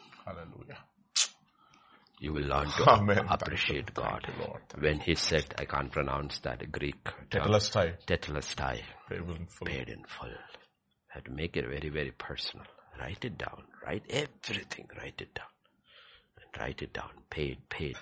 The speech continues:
Speaker 2: paid, paid, paid, paid, paid. That's why the Bible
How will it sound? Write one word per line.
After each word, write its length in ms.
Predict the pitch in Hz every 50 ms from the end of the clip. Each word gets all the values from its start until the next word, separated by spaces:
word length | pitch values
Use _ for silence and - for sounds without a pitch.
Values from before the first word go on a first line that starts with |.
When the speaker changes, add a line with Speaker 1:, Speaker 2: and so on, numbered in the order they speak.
| -
Speaker 2:
paid, 360 | - 80 76 67 60 - _
paid, 380 | - - 76 71 64 - - -
paid, 340 | - - 69 62 - - -
paid, 260 | - - 65 57 - - -
paid. 280 | - - 69 52 - - - - - - - - - - - 85 80
That's 320 | - 78 69 - - - -
why 160 | 85 85 90
the 120 | 80 80
Bible 500 | 73 76 78 76 76 76 78 76 73 73